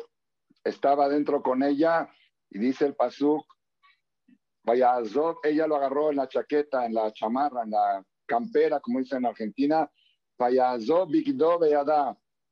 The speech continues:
Vayanos, vaya, Azov, soltó la ropa que tenía su chaqueta, la dejó en su mano y se escapó. Vayanos, se escapó. Hayam Ra, Vayanos,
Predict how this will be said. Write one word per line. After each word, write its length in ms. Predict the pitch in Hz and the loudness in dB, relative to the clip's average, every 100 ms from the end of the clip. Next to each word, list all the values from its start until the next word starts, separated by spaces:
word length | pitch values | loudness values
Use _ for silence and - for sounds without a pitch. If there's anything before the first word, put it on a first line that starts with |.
| _ _ _ _ _ _ _ _ _ _ _ _ _ | _ _ _ _ _ _ _ _ _ _ _ _ _
Vayanos, 680 | 120 127 139 196 196 175 143 - - _ _ _ _ _ _ | -4 -2 0 0 2 0 0 -8 -20 _ _ _ _ _ _
vaya, 340 | 110 131 143 147 | 0 4 4 2
Azov, 560 | 131 160 180 165 107 - _ _ _ _ _ | 0 2 2 2 -4 -18 _ _ _ _ _
soltó 880 | - 135 135 101 175 180 165 123 - _ _ | -4 -2 -2 -2 0 2 0 -4 -16 _ _
la 180 | 127 131 | -4 -2
ropa 520 | 143 170 170 151 139 | 0 -2 0 -2 -2
que 120 | - | -4
tenía 420 | 127 131 143 156 147 | -6 -2 0 -2 -2
su 140 | 127 | -6
chaqueta, 680 | - 120 160 165 151 131 110 _ - | -2 -4 -2 -4 0 -2 -2 _ -4
la 100 | 110 | -2
dejó 260 | 120 151 160 | -2 -2 -4
en 60 | |
su 180 | 151 147 | -2 -2
mano 340 | 151 160 180 180 | -2 0 -2 -2
y 100 | 147 | -4
se 160 | 147 139 | -2 -2
escapó. 580 | - 156 156 185 175 | -2 -4 -2 0 2
Vayanos, 640 | 151 156 165 180 175 156 - | 2 0 2 0 0 -4 0
se 100 | 147 | -2
escapó. 640 | - 160 - 185 170 - _ _ - | 0 -6 0 0 0 -2 _ _ -6
Hayam 500 | 135 147 175 196 196 | -2 0 0 0 0
Ra, 380 | 180 180 190 185 | 0 2 0 0
Vayanos, 840 | 180 180 170 180 185 170 - | 0 0 -2 0 -2 -2 -12